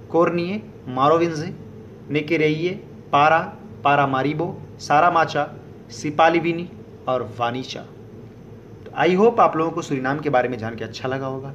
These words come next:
वीडियो अच्छा लगा हो तो इसे लाइक करें, ज़्यादा से ज़्यादा शेयर करें, अपने फीडबैक कमेंट बॉक्स में ज़रूर लिखें, वीडियो आपको कैसा लगा।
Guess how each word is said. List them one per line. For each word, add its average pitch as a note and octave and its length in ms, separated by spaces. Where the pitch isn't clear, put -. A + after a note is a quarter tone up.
वीडियो C3+ 280
अच्छा - 260
लगा D#3+ 160
हो D3+ 120
तो D3+ 80
इसे C3+ 180
लाइक A2+ 380
करें, C#3 200
ज़्यादा E3 160
से G3 60
ज़्यादा F3+ 220
शेयर C3+ 400
करें, C#3+ 320
अपने G#3 200
फीडबैक G#3+ 460
कमेंट D#3+ 240
बॉक्स D#3+ 220
में D3+ 100
ज़रूर C3+ 420
लिखें, D3 520
वीडियो C3 220
आपको C3+ 180
कैसा B2 340
लगा। C#3 260